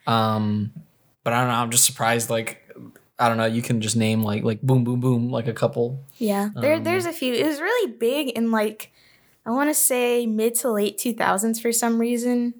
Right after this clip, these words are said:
Speaker 2: but since then it's kinda dropped off. Obviously, there's some bands still carrying it on, but, um,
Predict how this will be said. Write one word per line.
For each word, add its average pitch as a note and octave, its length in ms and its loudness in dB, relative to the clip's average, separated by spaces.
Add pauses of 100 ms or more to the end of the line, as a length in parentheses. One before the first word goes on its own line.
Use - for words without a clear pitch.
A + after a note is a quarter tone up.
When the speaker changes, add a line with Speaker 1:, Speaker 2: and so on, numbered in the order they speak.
(180)
Speaker 2:
but G3+ 160 0
since A3+ 260 2
then A3 160 2
it's - 120 -2
kinda G#3+ 200 0
dropped G3 320 0
off. G3 300 0 (100)
Obviously, G3+ 380 0
there's G3+ 240 2
some G3+ 160 2
bands G3 260 0
still G3 180 2
carrying G3+ 320 0
it F#3 60 -2
on, G#3 360 2 (580)
but, F#3+ 180 2
um, G3 440 -2